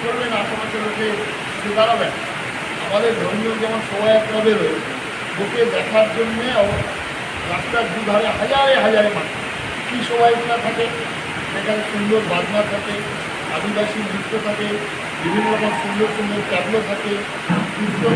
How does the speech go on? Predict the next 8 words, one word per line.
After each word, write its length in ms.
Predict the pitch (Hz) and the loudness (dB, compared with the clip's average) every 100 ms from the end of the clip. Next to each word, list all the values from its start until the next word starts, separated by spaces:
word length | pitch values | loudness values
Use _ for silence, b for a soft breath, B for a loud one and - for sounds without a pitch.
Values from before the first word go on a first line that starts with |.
| - | 2
থাকে। 260 | 214 214 208 208 - - - 170 - - - - - - - - - - - - - | 0 0 -2 -4 -6 -6 -6 -6 -6 -6 -8 -8 -8 -8 -8 -8 -8 -8 -8 -6 -6
এই 80 | 226 | -4
শোভাযাত্রাকে 540 | 214 - - 202 226 233 | 0 2 2 0 -2 0
দর্শন 360 | 269 - 220 208 | -2 -2 -4 0
করার 180 | 214 220 | 2 2
জন্য 140 | 226 220 | 0 0
লোকে 220 | 214 240 | 0 2
আসে। 260 | 208 - | 0 0